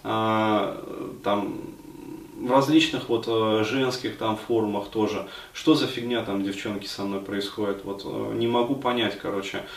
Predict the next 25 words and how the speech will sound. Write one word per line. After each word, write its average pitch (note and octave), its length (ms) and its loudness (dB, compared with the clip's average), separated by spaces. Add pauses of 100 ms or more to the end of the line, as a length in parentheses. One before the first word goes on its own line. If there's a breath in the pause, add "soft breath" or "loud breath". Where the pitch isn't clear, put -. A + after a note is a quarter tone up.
(180 loud breath)
А, A2 380 2
сливаю, B2 580 6
э, A2 360 2
вот G#2+ 200 4
очередного A2+ 580 2
там G#2 200 -2
бойфренда, G#2 760 0
очередного A2 540 0
ухажёра, G#2+ 460 2
который G#2 360 -2
мне G2+ 140 -4
сильно G#2+ 300 -2
нравится. G2+ 440 -4
Вот, - 220 -10
э, G#2+ 160 -2
что D3+ 220 2
за, A#2+ 500 4
э, - 540 -6
такой A2+ 240 -4
вот G#2 180 -2
порочный A2 460 2
круг? - 260 -6 (380 loud breath)
То A#2 60 2
есть, A2+ 200 0
э, A#2 340 6